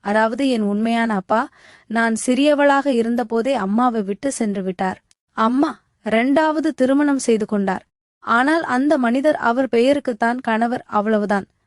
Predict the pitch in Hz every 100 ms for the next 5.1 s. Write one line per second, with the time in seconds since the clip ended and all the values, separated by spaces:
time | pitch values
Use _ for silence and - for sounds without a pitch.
0 | _ _ - 269 320 285 247 214 240 240
1 | 240 202 185 _ _ _ 269 277 349 403
2 | 370 311 285 294 330 311 294 269 262 247
3 | 226 226 214 _ - 285 311 330 320 254
4 | 285 294 285 277 254 254 233 220 220 196